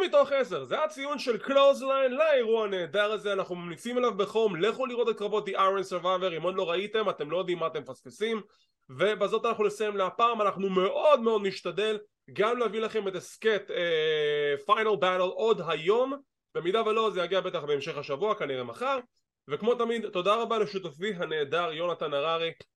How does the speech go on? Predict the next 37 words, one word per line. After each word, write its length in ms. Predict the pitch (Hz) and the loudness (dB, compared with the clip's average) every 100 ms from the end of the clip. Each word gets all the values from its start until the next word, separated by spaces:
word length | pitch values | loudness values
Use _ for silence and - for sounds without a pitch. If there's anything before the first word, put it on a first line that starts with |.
| - | -4
אין 80 | 175 | -2
לכם 160 | 175 | -2
מושג 260 | 165 170 165 | -4 -2 -2
עד 80 | 160 | 0
כמה 120 | 165 | -2
אני 100 | 160 | 0
מעריך 200 | 151 151 | -2 -2
את 60 | |
האיש 200 | 151 156 | -4 -4
הזה, 180 | 165 151 | -4 -4
שהוא 140 | 151 135 | -4 -4
מצליח 280 | 135 160 | -2 -4
למצוא 180 | 143 165 | -4 -4
את 60 | 160 | -6
הזמן 220 | 143 165 | -2 -2
הזה, 180 | 151 151 | -2 -2
להקליט 260 | 135 - | -4 -4
את 60 | 156 | -6
ההסכתים 360 | 147 143 156 147 | -6 -8 -6 -2
האלה 200 | 143 139 | 0 -2
יחד 180 | 131 | -2
איתי, 260 | 127 175 170 - _ _ _ _ 165 | -4 -4 -4 -6 _ _ _ _ 0
אה, 380 | 170 180 180 170 | 2 2 0 0
וכמו 260 | 170 226 247 | -2 0 0
כן, 160 | 226 | 0
כמו 120 | 233 | 0
תמיד, 280 | 240 254 190 139 | 0 0 -2 -6
תודה 160 | 147 | 0
רבה 220 | 185 196 196 | 2 4 2
לכם 360 | 190 220 214 208 | 2 0 0 -2
על 160 | 151 | -6
כל 260 | 143 196 208 | -4 0 0
הפרגונים, 600 | 202 190 165 175 226 220 | 2 -2 -2 -2 -2 -2
כל 200 | 190 180 | 0 2
הלייקים, 380 | 170 185 185 185 | 2 -2 -2 -4
כל 140 | 180 | -4
הסאבסקרייבים, 520 | 170 147 - 208 214 | -4 -6 -2 0 0